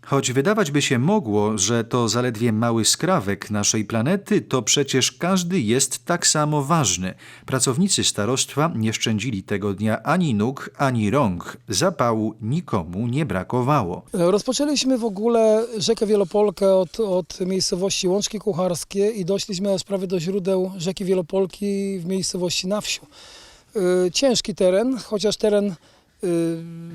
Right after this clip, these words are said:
Speaker 2: płaski, gdzie płynie rzeka Wielopolka, ale bardzo dużo śmieci w samym korycie rzeki Wielopolka i drogi,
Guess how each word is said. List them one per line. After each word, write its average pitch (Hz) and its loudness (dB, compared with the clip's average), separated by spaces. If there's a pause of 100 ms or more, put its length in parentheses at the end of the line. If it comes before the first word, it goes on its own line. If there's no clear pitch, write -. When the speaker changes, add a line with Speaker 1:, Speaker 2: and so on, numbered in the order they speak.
(200)
Speaker 2:
płaski, 185 -2
gdzie 165 -4
płynie 180 -2
rzeka 190 -2
Wielopolka, 190 0 (480)
ale 190 4 (600)
bardzo 202 2
dużo 196 -2
śmieci 208 -2 (280)
w - -10
samym 202 2 (320)
korycie 190 0 (580)
rzeki 185 0
Wielopolka 208 0 (540)
i 208 2
drogi, 214 0